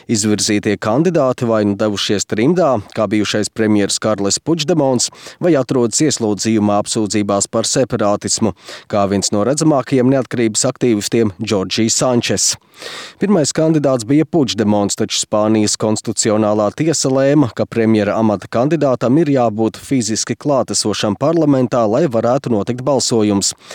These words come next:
Puigdemons, atgriežoties Spānijā, riskētu ar apcietināšanu. Tomēr tagad Katalonijas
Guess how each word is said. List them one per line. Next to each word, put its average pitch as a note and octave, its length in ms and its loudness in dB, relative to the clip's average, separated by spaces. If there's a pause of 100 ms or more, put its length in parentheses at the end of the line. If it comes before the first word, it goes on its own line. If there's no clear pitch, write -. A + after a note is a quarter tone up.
(280)
Puigdemons, G2+ 500 0
atgriežoties G#2 720 -2
Spānijā, C#3 540 2 (180)
riskētu A#2 540 0
ar C#3+ 100 2
apcietināšanu. G#2 840 0 (720)
Tomēr C3 320 2
tagad F3 240 0
Katalonijas A2+ 680 0